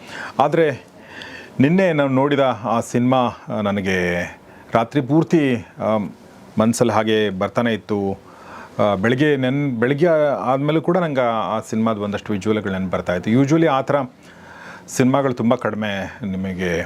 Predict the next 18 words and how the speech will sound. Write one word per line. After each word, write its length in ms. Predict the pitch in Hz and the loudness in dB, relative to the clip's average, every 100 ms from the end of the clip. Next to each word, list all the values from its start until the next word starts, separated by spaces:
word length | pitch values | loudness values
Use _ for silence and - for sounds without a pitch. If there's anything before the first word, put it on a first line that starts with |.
| - | -2
ಮತ್ತೆ 180 | 95 117 | 0 2
ಮತ್ತೆ 200 | 117 113 | 2 0
ನೆನಪಿಗೆ 340 | 104 101 101 | -2 -2 -2
ಬರುವಂಥದ್ದು. 440 | 95 95 90 95 143 180 - - - - - | -2 -2 -2 -2 -4 -4 -12 -16 -14 -6 0
So 140 | 180 | 2
ಹೀಗಾಗಿ 520 | 151 190 202 185 208 214 | 4 4 2 2 2 0
ಆ 300 | - 127 160 | 0 2 2
ಒಂದು 220 | 170 143 | 2 0
ಅನುಭವ 300 | 151 143 151 | 0 0 0
ನಿಮಗೂ 300 | 131 123 131 | 0 0 0
ದಾಟಿಸ್ಬೇಕು 540 | 113 - - 117 117 | 0 -4 -6 -4 -2
ಅಂತ 140 | 104 - | -2 -2
ಹೇಳಿ 160 | 143 | -2
ನಾನು 280 | 139 104 101 | -2 -2 -4
ಈ 160 | 104 131 | -4 -4
ವಿಡಿಯೋ 260 | 107 104 | -2 -2
ಮಾಡ್ತಾ 280 | 98 92 95 | -4 -4 -4
ಇದ್ದೀನಿ. 280 | 90 113 | -2 -2